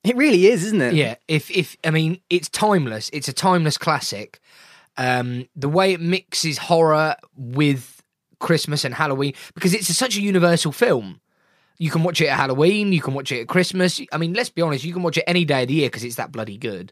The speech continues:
Speaker 1: Mm.
Speaker 2: Um, and yeah, Tim Burton deserves a lot of credit 'cause he, it was a game changer. It changed the game. <laughs>
Speaker 1: Mm.
Speaker 2: Like, it was, it was such an incredible film, and it's old as well now. It's at least twenty years old.
Speaker 1: Yeah.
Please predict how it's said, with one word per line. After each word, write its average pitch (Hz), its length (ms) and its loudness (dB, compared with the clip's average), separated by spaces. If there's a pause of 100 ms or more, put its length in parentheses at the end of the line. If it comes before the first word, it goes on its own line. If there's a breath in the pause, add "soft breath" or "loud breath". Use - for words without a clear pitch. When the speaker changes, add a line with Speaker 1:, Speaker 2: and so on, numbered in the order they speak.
Speaker 1:
Mm. 123 240 -6 (160 loud breath)
Speaker 2:
Um, 131 560 0 (520 soft breath)
and 139 500 -2 (680)
yeah, 185 180 4
Tim 208 320 0
Burton 185 280 2
deserves 135 340 0
a 139 60 2
lot 147 120 0
of - 80 -12
credit 135 280 -2
'cause 127 160 -8
he, 156 180 -4
it 156 100 -8
was 147 160 -6
a 147 60 -2
game 147 380 -2
changer. 110 440 -4
It - 180 -10
changed 139 960 -2 (340 soft breath)
the 120 160 -2
game. 120 520 -2
<laughs> 160 100 2 (160)
Speaker 1:
Mm. 156 280 -2
Speaker 2:
Like, 202 420 0 (160)
it 180 120 0
was, 185 200 2
it 185 120 -4
was 180 160 0
such 240 180 -4
an 196 60 -2
incredible 160 320 -2
film, 180 200 -4
and 214 140 -2
it's - 200 -8
old 208 360 2
as 123 140 -6
well 196 220 2
now. 104 260 -4
It's - 200 -8 (120)
at 139 140 -8
least 185 320 -2
twenty 139 200 -4
years 113 240 -4
old. 120 180 -2
Speaker 1:
Yeah. 156 220 -6